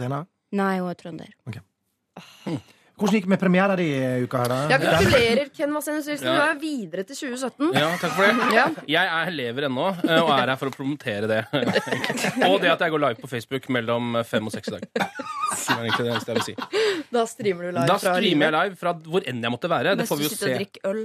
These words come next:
Speaker 2: alene,
Speaker 4: Sannsynligvis.
Speaker 2: eh,
Speaker 4: <laughs> Hjemme i stua mi. Eh, og da, og da, jeg har ikke, kommer ikke til å ha noe manns på det, men det er det som også gjør det bra.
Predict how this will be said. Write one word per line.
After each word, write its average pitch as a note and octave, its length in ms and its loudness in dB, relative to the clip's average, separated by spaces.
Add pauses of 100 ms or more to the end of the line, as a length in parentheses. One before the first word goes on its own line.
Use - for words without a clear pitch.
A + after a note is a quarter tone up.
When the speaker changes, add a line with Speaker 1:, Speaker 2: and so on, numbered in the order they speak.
(120)
Speaker 2:
alene, F#3 380 -6 (100)
Speaker 4:
Sannsynligvis. F#3+ 480 0 (640)
Speaker 2:
eh, C#4 880 0 (100)
Speaker 4:
<laughs> - 140 -14
Hjemme E3 160 0
i D3 80 -10
stua C3+ 240 0
mi. C#3 160 0
Eh, A#2+ 680 -2
og - 100 -8
da, D3 80 0 (420)
og C3+ 140 -4
da, C3 80 0 (400)
jeg C#3 100 0
har C#3 100 -6
ikke, C#3 200 -12
kommer B2 180 -2
ikke - 120 -20
til C#3+ 160 0
å - 20 -2 (500)
ha B2 80 2
noe B2 80 -2
manns G#2 240 -6
på G2+ 160 -8
det, E3+ 140 0 (180)
men C3+ 140 0
det B2+ 80 2
er B2+ 100 -2
det G#2 120 -4 (100)
som A#2 180 -6
også G#2 160 -8
gjør F#2 140 -6
det F2 80 -12
bra. - 80 -14